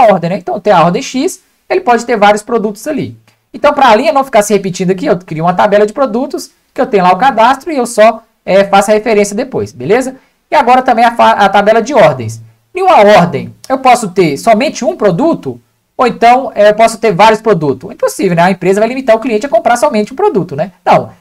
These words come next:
é liberado, é porteira aberta. Quanto mais comprar, melhor. Então aqui o relacionamento vai ser pra muitos também. Por quê? Na mesma venda, o cliente pode comprar vários produtos diferentes, ou então, ou então o mesmo produto várias vezes. Então eu posso comprar dez canetas de,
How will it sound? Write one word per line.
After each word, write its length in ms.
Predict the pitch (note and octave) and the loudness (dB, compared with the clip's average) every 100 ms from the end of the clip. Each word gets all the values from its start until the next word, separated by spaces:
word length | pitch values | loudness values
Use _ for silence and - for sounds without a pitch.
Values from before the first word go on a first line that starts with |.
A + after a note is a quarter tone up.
| _ | _
é 120 | C#3 | -4
liberado, 420 | D#3 C#4+ - F3+ | 2 2 2 0
é 20 | |
porteira 400 | D3 E3+ E3+ F3 | 0 -2 0 0
aberta. 320 | F4 F4 D#3 - | 0 0 -4 -2
Quanto 240 | F#3+ G3+ | -2 0
mais 200 | F3+ F#3+ | 0 0
comprar, 280 | C4 C4 G3+ | -2 0 0
melhor. 340 | C#4 C4 D#3 _ _ _ _ | 2 0 -2 _ _ _ _
Então 240 | F4 D#4+ | 0 2
aqui 300 | B3 - D4 | 2 0 -2
o 60 | G3+ | 2
relacionamento 520 | A#3 B3 C4+ A#3 A3+ | 2 2 0 -2 -2
vai 100 | A#3+ | -4
ser 180 | A#3+ B3 | -4 -4
pra 200 | C#4 F4+ | -2 -2
muitos 300 | B3+ B3+ B3+ | -4 -8 -6
também. 320 | G4 E4 G#3 | -4 -2 -2
Por 180 | F3+ C4+ | -4 -4
quê? 300 | A#3+ C#3+ - _ _ _ | -2 -2 -6 _ _ _
Na 120 | G#3 G3+ | -4 2
mesma 340 | F#3 E3+ G#3 | 0 2 2
venda, 480 | F3+ E3+ F#3+ C#4 - _ _ _ | 2 0 0 -4 -6 _ _ _
o 140 | - C#4+ | -4 -2
cliente 400 | B3+ G3+ G#3 - | 2 4 2 2
pode 240 | A3+ A3+ | 0 2
comprar 460 | C#4+ C4+ B3 D4 C4 | -2 2 4 4 4
vários 240 | A3+ C4 | 2 2
produtos 280 | C#4+ B3 A#3+ | -2 -4 -8
diferentes, 480 | - F4 A#3 F3 G#3 | -4 -2 0 -2 -4
ou 80 | |
então, 380 | A3+ A3+ C#4 A3+ - _ _ | -4 0 0 0 -12 _ _
ou 80 | G3+ | -4
então 240 | G3+ B3 C4+ | 0 0 2
o 60 | |
mesmo 180 | G#3+ G#3+ | 2 2
produto 380 | B3+ F#3+ C4 D#4 | -2 -2 -4 0
várias 260 | B3 G4 G4 | 2 4 2
vezes. 240 | A3 D3 | 2 0
Então 140 | F3 | -4
eu 40 | F3+ | -2
posso 160 | D#3+ G#3 | -2 -2
comprar 240 | F#3 F#3 | 0 0
dez 180 | F3+ G#3 | 2 0
canetas 420 | - G#3+ G3+ G3+ | 2 2 0 -2
de, 300 | F#3 A#3 | -4 -4